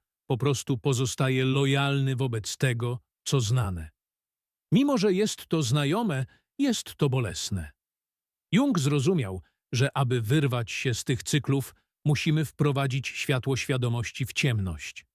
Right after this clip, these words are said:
Potrzeba odwagi, aby zapytać, dlaczego tak reaguję, co powtarzam i jakie obawy skrycie kierują moimi decyzjami. Tylko odważając się stawić czoła temu problemowi,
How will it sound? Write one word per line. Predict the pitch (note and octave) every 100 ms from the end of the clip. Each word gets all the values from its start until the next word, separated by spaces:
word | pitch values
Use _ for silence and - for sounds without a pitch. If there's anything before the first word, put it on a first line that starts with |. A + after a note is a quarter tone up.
| _ _ _ _ _ _
Potrzeba | E3+ - A#3 A3+
odwagi, | F3 B2+ C3+ G#2 F2 F2 _ _ B2+
aby | B2
zapytać, | B2 A#2+ C3 B2+ B2+ - - _ _ _ _ _ _
dlaczego | A#2 A#2 - C#3 D3 A3+
tak | A#3+ -
reaguję, | B3+ B3+ B3 C4+ G#3 F#2 E2 - _ _ _ _ -
co | B2
powtarzam | A#2+ A#2+ - B2+ F2 E2 D2+ _ _ _ _ _ -
i | D3
jakie | B2+ B2 C#3
obawy | - B2+ C3 B2 B2+
skrycie | - C3+ C3 C3
kierują | - C3+ C3+ C3 C3+
moimi | C3+ C3+ C#3
decyzjami. | C3+ C#3+ F3+ D3+ A3+ G3 F#2 D2+ _ _ _ _ _ _ _ _
Tylko | A#3+ A#3 F3+ -
odważając | D#3+ B2 C3+ B2 C#3+ A#2+ G2 G2+
się | - A2+
stawić | - C3 G#2+ G2+ -
czoła | - C#3 A2+
temu | G#2 A#2 A#2+
problemowi, | G#2+ A#2 A2 A#2 D3 C#3+ C#3